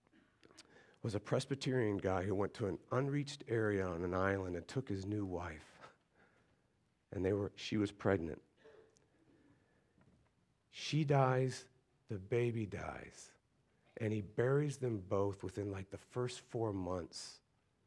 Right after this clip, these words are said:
of being there. Now he's all alone. And he says, he buried them and he cried out to God and says, "God, you are the great unknown to me." And then he says he lost his mind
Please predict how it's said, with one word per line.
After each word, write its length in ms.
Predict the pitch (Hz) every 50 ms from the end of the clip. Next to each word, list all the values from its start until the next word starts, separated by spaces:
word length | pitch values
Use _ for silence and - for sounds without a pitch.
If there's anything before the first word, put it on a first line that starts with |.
| _ -
of 220 | - 104 92 87 90
being 300 | 107 95 98 95 98 95
there. 220 | 90 82 80 82
Now 260 | 90 110 113 113 117
he's 180 | 117 113 101 90
all 340 | - 98 98 95 104 95 87
alone. 480 | 87 80 80 80 82 82 80 80 78 78 76 - - - - _ _ _ _ _ _ _ _ _ _ _ _ _ _ _ _ _ _ _ _ _ _ _ _ _ _ _ _ _ _ _ -
And 160 | - 104 113
he 80 | 120 120
says, 580 | - - - 120 113 107 107 104 98 - - - _ _ _ _ _ _ _ -
he 120 | - 110
buried 520 | 98 98 - - 117 127 135 143 151 131
them 200 | 139 143 147 143
and 80 | 135 110
he 60 | 104
cried 480 | - - - - 127 123 131 135 131 131
out 180 | 123 117 - -
to 80 | 117
God 340 | 104 101 113 107 104 107 104
and 60 | 101
says, 280 | - - 101 90 85 - _ -
"God, 480 | 123 117 117 123 131 127 127 120 127 - - - - - _ _
you 200 | - 101 107 110
are 100 | 110 110
the 140 | 98 92 87
great 420 | 78 - 92 95 104 113 123 - - -
unknown 640 | 113 110 110 107 101 101 101 98 98 101 98 95 92 -
to 120 | - 95
me." 380 | 80 78 73 73 - - - - _ _ _ _ _ _ _ _ _ _ _ _ _ _ _ _ _ -
And 160 | 98 92 87
then 160 | 104 123 135
he 140 | 170 175 165
says 500 | 165 - - - 98 98 87 90 90 -
he 140 | - 110 87
lost 420 | 80 80 92 92 104 - - -
his 160 | 123 107 101
mind 500 | 98 95 95 92 90 87 90 85 80 -